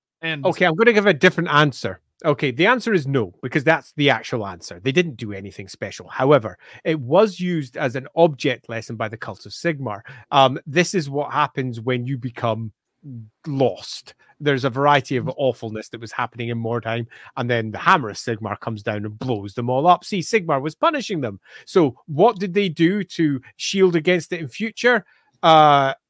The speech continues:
Speaker 2: more aggressively pursued their Sigmarite agenda.
Speaker 1: Yeah, yeah, yeah, yeah, that's fair. Yeah, it, it, it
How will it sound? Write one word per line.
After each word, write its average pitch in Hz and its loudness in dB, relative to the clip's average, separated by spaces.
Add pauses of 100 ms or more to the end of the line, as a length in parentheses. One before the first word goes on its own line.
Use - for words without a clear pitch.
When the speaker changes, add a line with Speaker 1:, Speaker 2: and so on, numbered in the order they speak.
Speaker 2:
more 190 6
aggressively 196 2
pursued 170 -4
their 139 2
Sigmarite 139 -4
agenda. 113 -6 (800)
Speaker 1:
Yeah, 196 0 (240)
yeah, 208 -2 (100)
yeah, 175 -8
yeah, 160 -4
that's 131 -10
fair. 113 -16 (240)
Yeah, 160 -8
it, 202 -4
it, 233 -4 (680)
it 208 -2